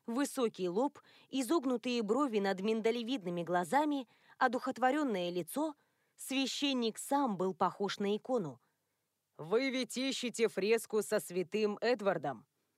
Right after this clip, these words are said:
уверенно сказал он, указывая рукой в угол. «Она там».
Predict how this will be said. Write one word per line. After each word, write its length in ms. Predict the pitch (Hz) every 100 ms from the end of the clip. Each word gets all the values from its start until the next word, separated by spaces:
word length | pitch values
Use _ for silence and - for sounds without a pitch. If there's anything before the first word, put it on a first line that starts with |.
| _
уверенно 560 | 285 262 262 262 220 208
сказал 480 | - 214 196 185 175
он, 240 | 220 311 269 - -
указывая 680 | 262 220 240 247 269 277 262
рукой 360 | 202 - 190
в 120 | 190 214
угол. 300 | 160 143 120 _ _ _ _
«Она 420 | 156 208 254 277
там». 400 | - 196 139 113